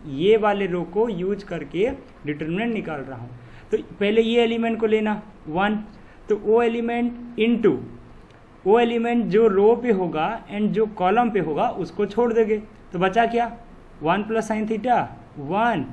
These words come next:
वन, वन plus cos theta। यहाँ तक समझ में आया कि नहीं आया? इसमें क्रॉस मल्टीप्लाई कर देना है। तो क्रॉस मल्टीप्लाई के लिए वन plus sin theta के साथ वन plus cos theta को करा मैंने, माइनस दिया,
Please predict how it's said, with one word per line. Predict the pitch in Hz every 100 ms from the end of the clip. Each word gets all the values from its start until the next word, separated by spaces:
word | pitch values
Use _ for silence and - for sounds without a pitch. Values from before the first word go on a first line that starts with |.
| - - -
वन, | 151 196 226 156 - - - 147
वन | 185 220
plus | 214 220 220
cos | 214 214
theta। | 190 185 185 - - - -
यहाँ | 135 147 226
तक | 233
समझ | 240 233 220
में | 226
आया | 220 214
कि | 220
नहीं | 214
आया? | 208 208 202 - 196
इसमें | 180 240 247
क्रॉस | 196 202 208
मल्टीप्लाई | 214 214 220 220 220
कर | 208 202
देना | 208 208
है। | 190 196 185 - - -
तो | 196
क्रॉस | 196 214 233 226
मल्टीप्लाई | 233 220 226 233 226
के | 226
लिए | 233 240
वन | 190 190 196 220
plus | 214 220 -
sin | 180 185 180
theta | 185 208
के | 220
साथ | 214 214 214 -
वन | 190 196 202
plus | 208 208 -
cos | 160 165
theta | - 185 208
को | 208
करा | 202 214 254
मैंने, | 277 269 - - - - -
माइनस | 151 156 180 214
दिया, | 208 262 240